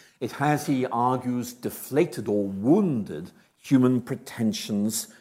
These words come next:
to uniqueness or significance. His argument is that before Copernicus, we thought we stood at the center of all things. Before Darwin, we thought we were utterly different from every other living species.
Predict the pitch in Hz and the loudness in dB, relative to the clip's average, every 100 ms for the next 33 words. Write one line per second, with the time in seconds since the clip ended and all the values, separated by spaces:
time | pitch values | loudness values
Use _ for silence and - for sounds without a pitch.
0 | _ - 104 87 78 82 90 131 127 - | _ -4 -4 -4 -8 -6 -2 -2 -4 -4
1 | 113 110 - - - 107 98 98 - 104 | -2 -2 -4 -10 -2 4 4 4 -2 -6
2 | 87 98 - 85 - - - - _ _ | -4 -6 -8 -16 -18 -20 -20 -20 _ _
3 | 120 131 131 123 123 107 135 156 117 92 | 0 4 4 4 0 2 2 2 0 -6
4 | 92 - 101 - - 127 143 139 135 - | -2 2 2 0 0 2 2 0 -2 -2
5 | - - _ 110 104 - 127 113 - 92 | -8 -18 _ -6 -6 4 6 6 -2 -4
6 | 117 113 - 123 113 107 95 - 104 95 | -4 -4 -4 -2 -2 -4 -8 -4 -4 -2
7 | 90 82 82 - 160 196 180 - - _ | -2 -2 -2 4 4 4 2 -2 -10 _
8 | - - 101 95 117 117 131 135 139 135 | -8 0 0 4 6 6 6 4 0 -4
9 | - - 110 - 123 127 123 113 104 - | -10 -6 -4 4 6 6 4 6 6 4
10 | - 120 104 117 120 - 98 82 90 160 | -2 -2 0 0 -2 -2 -2 -2 2 4
11 | 185 117 85 87 - - 110 135 127 | 4 2 0 -4 -4 -4 -2 0 -2